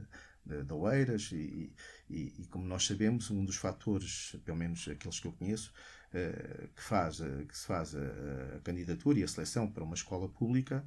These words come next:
é através de, de, de, de, de, da área de residência da, da criança, não é? Portanto, os pais não têm autonomia, eh, para escolher a sua própria escolha. Portanto, ou seja, não há liberdade de escolha verdadeiramente. Ou seja,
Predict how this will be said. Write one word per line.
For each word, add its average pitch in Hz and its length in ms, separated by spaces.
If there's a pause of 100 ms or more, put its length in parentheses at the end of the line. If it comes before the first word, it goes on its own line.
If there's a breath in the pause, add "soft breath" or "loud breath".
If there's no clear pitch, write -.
(300 loud breath)
é 110 320
através 92 520
de, 85 120
de, 76 120
de, 69 800
de, 69 580
de, - 60
da 78 120
área 87 220
de 85 80
residência 101 600
da, 95 500 (520 soft breath)
da 90 160
criança, 76 520
não 69 100
é? 107 120 (280 loud breath)
Portanto, - 240
os - 100
pais 95 240
não 104 100
têm 104 200
autonomia, 107 800 (460 loud breath)
eh, 98 140
para 104 120
escolher 107 360
a 107 40
sua 107 200
própria 110 260
escolha. 98 420
Portanto, 78 300
ou 85 60
seja, 82 260
não 87 160
há 95 60
liberdade 101 460
de - 60
escolha 110 320
verdadeiramente. 117 720
Ou 82 60
seja, 71 320